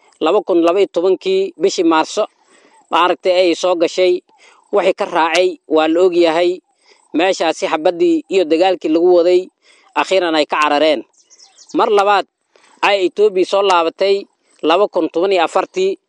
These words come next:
Haddana ummadda degan dhulkan markii ay maaragtay ay la dagaalameen oo deegaamadii ay soo galeen ugu baxeen, kamiinada loo galay, ayagana waa ka carareen.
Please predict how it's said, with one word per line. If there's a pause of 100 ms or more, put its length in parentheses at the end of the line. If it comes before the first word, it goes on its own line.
(380)
Haddana (440)
ummadda
degan
dhulkan (580)
markii
ay (320)
maaragtay
ay
la
dagaalameen (640)
oo
deegaamadii
ay
soo
galeen
ugu
baxeen,
kamiinada
loo
galay, (600)
ayagana
waa
ka
carareen.